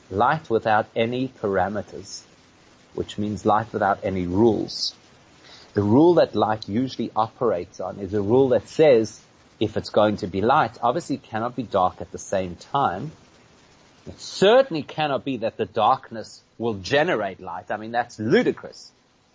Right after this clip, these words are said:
But dark energy might in fact be more powerful than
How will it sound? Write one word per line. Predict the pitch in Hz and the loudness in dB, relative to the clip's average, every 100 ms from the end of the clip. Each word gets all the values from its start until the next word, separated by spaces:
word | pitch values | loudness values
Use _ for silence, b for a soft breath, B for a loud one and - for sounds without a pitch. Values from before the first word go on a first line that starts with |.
| _ _ _ _ _ _ _ _ _ _ _ - _ _ _ _ | _ _ _ _ _ _ _ _ _ _ _ -20 _ _ _ _
But | 110 92 | -4 0
dark | 127 139 147 - | 2 2 0 -6
energy | 131 131 113 101 | -6 -6 -10 -12
might | 101 110 110 - | -8 -8 -8 -10
in | 98 | -10
fact | - 104 - | -8 -8 -6
be | 104 | -8
more | 104 95 | -6 -8
powerful | - 98 92 90 - 95 | -4 0 0 0 -4 -6
than | 92 95 | -6 -8